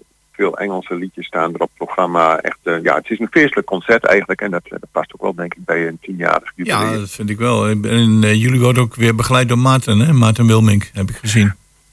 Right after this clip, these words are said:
Speaker 1: Ja, dat klopt. En, eh, Ma-, Maarten begeleidt ons op de piano. En, en daarnaast hebben we de medewerking, daar ben ik ook heel blij mee, van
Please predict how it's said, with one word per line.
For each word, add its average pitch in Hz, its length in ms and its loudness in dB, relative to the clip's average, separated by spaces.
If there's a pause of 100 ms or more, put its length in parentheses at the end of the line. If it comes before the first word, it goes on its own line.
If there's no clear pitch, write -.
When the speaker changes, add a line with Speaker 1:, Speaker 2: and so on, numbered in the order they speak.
(120)
Speaker 1:
Ja, 131 340 6
dat 127 140 4
klopt. 92 340 -2 (120)
En, 107 200 -6 (100)
eh, 95 300 2
Ma-, 90 180 -8
Maarten 110 320 -2
begeleidt 104 320 0
ons 90 160 -12
op - 160 -10
de - 140 -18
piano. 139 600 0
En, 98 260 -6
en 101 140 -12
daarnaast 104 440 -2
hebben 95 240 -6
we 92 60 -6
de 95 60 -8
medewerking, 98 600 -2
daar 90 120 -8
ben 95 100 -8
ik 98 120 -10
ook - 80 -20
heel 113 160 -4
blij 92 260 0
mee, 87 260 -8
van 87 260 -6